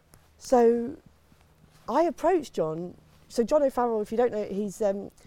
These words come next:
he was, like, one of the lead writers on the original Spitting Image, very funny, ma-, ro-,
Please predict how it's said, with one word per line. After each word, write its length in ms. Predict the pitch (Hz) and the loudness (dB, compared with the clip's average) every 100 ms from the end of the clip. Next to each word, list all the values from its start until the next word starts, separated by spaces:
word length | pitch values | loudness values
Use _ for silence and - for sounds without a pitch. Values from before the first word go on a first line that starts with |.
| - _ _ _ _ - | -20 _ _ _ _ -6
he 120 | - | 2
was, 120 | 254 240 | 4 8
like, 160 | 208 - | 6 6
one 140 | 214 | 4
of 60 | 214 | 4
the 60 | 202 | 4
lead 220 | 240 214 | 2 4
writers 280 | 214 - 196 | 2 2 0
on 60 | |
the 100 | 185 | 2
original 340 | 185 190 180 175 | 2 2 0 -4
Spitting 400 | - 185 - 180 | -2 -4 -4 -2
Image, 340 | 185 185 175 | 0 -2 -2
very 240 | 220 202 202 | 0 2 0
funny, 280 | 196 185 | -2 -2
ma-, 140 | 180 175 | -4 -6
ro-, 160 | 185 | -4